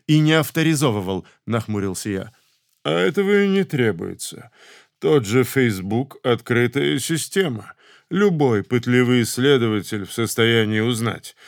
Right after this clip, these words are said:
что представляет собой каждый пользователь. И только потому, что тот лайкает или чему сочувствует". "Значит, наше знакомство — не случайность?"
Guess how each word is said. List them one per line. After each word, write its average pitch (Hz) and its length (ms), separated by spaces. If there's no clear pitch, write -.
что 143 460
представляет 123 760
собой 131 420
каждый 131 640
пользователь. 90 880
И 117 140
только 139 360
потому, 131 600
что - 300
тот 135 300
лайкает 117 720
или 147 440
чему 151 420
сочувствует". 139 840
"Значит, 107 580
наше 117 320
знакомство — 120 840
не 131 200
случайность?" 131 840